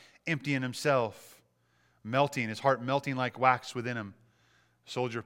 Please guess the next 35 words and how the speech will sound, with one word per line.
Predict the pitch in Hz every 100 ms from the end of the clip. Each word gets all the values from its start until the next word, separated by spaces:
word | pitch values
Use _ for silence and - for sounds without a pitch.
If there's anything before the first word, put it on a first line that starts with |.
| _ _
pierces | - 139 127
his | 120 120
side | 135 127 113 104
into | 107 110
his | 107 - - -
pericardial | 131 127 131 123 120
sac | 113 - 123 110
around | 110 113
his | 113
heart | - 131 123 107
and | 104
pierces | - 123 123
his | 117 110
heart, | - 120 107 - _ _ _ _ _ -
and | 95
blood | 117 117 107
and | 104
water | 104 104 95 90 90 _ _ _
stream | - - 98 90
out. | 85 _ _ _ _ _ _ _ _ _ _ _ -
If | 113
he |
wasn't | 135 156 139
dead, | 131 123
he's | 117
dead | 113 110
now, | 101 78 73 _ _ _ _ _ _
by | 87
the | 82
way. | 78 78 _ _ _ _
Some | 127
people | 127 117
think | 120
there's | 123
a, | 113